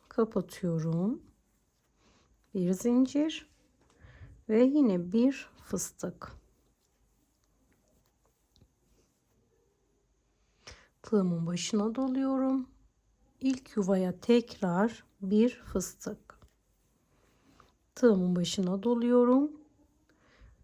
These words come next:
Bir sonraki yuvaya bir fıstık. Üç tane fıstığı birlikte kapattım. Bir zincir yaptım.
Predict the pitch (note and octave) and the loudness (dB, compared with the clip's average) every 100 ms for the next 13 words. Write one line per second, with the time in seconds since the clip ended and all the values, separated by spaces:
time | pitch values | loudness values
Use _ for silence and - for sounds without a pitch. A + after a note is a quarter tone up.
0 | _ _ D#4+ D4+ B3+ G#3 F#3+ F#3+ - F#3 | _ _ -10 0 2 4 2 -2 0 0
1 | E3+ F3 E3+ F3 F#3 C4 - _ _ G3 | 2 0 0 0 0 -2 -4 _ _ -4
2 | G#3+ B3 C4 - - F3+ - - E3+ E3 | 0 0 0 -10 -10 -8 -8 -6 -6 -6
3 | - - _ _ _ _ _ _ _ _ | -16 -20 _ _ _ _ _ _ _ _
4 | _ _ _ _ _ _ _ _ - - | _ _ _ _ _ _ _ _ -20 -20
5 | _ _ _ _ - - - _ _ _ | _ _ _ _ -20 -20 -20 _ _ _
6 | - - - _ _ - - - - - | -20 -20 -20 _ _ -20 -18 -14 -4 2
7 | A3+ G3+ G#3 - - - G3+ G3 G#3+ B3+ | 2 2 -2 -6 -8 -8 -2 -2 0 0
8 | B3+ F#3 F3+ - - C#4+ - G3 - F#3+ | -2 -2 -6 -6 -4 -4 -4 -6 -6 -12
9 | - - D#3 - - - - - - _ | -10 -8 -8 -12 -20 -20 -20 -20 -20 _
10 | _ _ _ _ _ _ _ _ - F4+ | _ _ _ _ _ _ _ _ -4 0
11 | A#3+ F#3+ F#3 F3 F3+ F3 E3+ - - F3 | 2 2 0 0 -2 -4 -8 -10 -12 -12